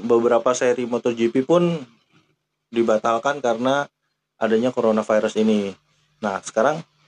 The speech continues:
gua akan bahas tentang, eh, panic buying-nya gitu. Kenapa orang-orang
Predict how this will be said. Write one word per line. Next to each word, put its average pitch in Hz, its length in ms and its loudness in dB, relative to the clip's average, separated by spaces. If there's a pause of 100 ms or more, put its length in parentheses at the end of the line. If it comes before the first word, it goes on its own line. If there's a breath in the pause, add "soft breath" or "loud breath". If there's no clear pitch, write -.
(880)
gua 156 200 4
akan 143 120 0
bahas 139 160 2
tentang, 120 480 0 (560)
eh, 113 160 4
panic 113 320 2
buying-nya 110 480 4
gitu. 98 160 -6
Kenapa 117 320 0
orang-orang 123 880 -2